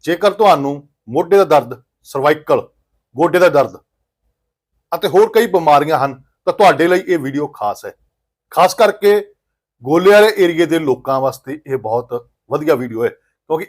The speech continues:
ਇਸ ਵੀਡੀਓ ਦੇ ਵਿੱਚ ਅੱਜ ਤੁਹਾਨੂੰ ਅਸੀਂ ਦਿਖਾਵਾਂਗੇ ਫਰੀਦਕੋਟ ਜ਼ਿਲ੍ਹੇ ਦੇ ਗੋਲੇ ਵਾਲੇ ਦੇ ਵਿੱਚ ਇੱਕ ਨੌਜਵਾਨ ਦਿਲਪ੍ਰੀਤ ਵੱਲੋਂ ਨੈਕਸਟ ਜੈਨ ਨਾਲ ਮਿਲ ਕੇ ਇੱਕ ਸੈਂਟਰ ਖੋਲ੍ਹਿਆ ਗਿਆ ਹੈ,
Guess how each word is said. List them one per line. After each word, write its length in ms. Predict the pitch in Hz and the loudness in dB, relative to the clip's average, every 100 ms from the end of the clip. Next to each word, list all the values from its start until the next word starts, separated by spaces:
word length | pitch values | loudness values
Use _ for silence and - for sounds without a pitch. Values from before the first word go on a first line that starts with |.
| 185 | -6
ਇਸ 120 | 185 | -6
ਵੀਡੀਓ 260 | 185 208 202 | -6 -2 2
ਦੇ 120 | 202 | 4
ਵਿੱਚ 320 | 170 160 180 175 165 | 4 0 0 -2 -2
ਅੱਜ 140 | 131 | -6
ਤੁਹਾਨੂੰ 320 | 160 185 156 | -2 -2 -2
ਅਸੀਂ 160 | 143 151 | -6 -8
ਦਿਖਾਵਾਂਗੇ 560 | 135 120 123 139 143 143 _ _ _ _ _ _ _ | -10 -6 -6 -6 -8 -12 _ _ _ _ _ _ _
ਫਰੀਦਕੋਟ 380 | 165 180 233 226 | -8 0 2 2
ਜ਼ਿਲ੍ਹੇ 220 | 190 202 | 4 4
ਦੇ 300 | 180 185 190 - _ 117 | 6 4 2 -2 _ -6
ਗੋਲੇ 260 | 147 170 190 | -2 2 4
ਵਾਲੇ 140 | 202 | 6
ਦੇ 120 | 196 | 4
ਵਿੱਚ 320 | 165 156 156 160 165 165 | 4 0 2 2 2 0
ਇੱਕ 120 | 165 | -6
ਨੌਜਵਾਨ 560 | 151 135 139 156 147 131 _ _ _ _ _ - | 0 0 0 0 -2 -2 _ _ _ _ _ 0
ਦਿਲਪ੍ਰੀਤ 360 | 180 185 214 208 | 0 0 -2 0
ਵੱਲੋਂ 420 | 196 175 180 180 - _ _ _ - | 2 2 0 0 -8 _ _ _ -4
ਨੈਕਸਟ 260 | 175 - | -4 -2
ਜੈਨ 160 | 185 196 | 0 0
ਨਾਲ 160 | 185 175 | 2 2
ਮਿਲ 160 | 156 | 0
ਕੇ 180 | 151 160 | -2 -4
ਇੱਕ 200 | - 160 | -6 -8
ਸੈਂਟਰ 340 | - 143 131 135 | -8 -10 -8 -12
ਖੋਲ੍ਹਿਆ 300 | 117 113 92 | -8 -8 -8
ਗਿਆ 180 | 95 | -8
ਹੈ, 120 | 120 | -10